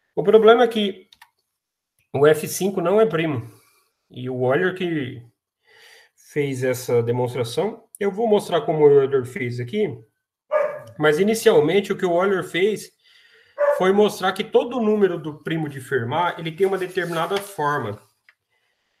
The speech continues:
É uma forma que é os K vezes dois elevado a N mais dois mais um. Então, F,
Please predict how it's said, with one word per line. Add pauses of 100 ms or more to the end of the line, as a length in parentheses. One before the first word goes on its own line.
(220)
É
uma
forma
que
é (420)
os (120)
K
vezes
dois (160)
elevado
a
N
mais
dois (100)
mais
um. (840)
Então,
F,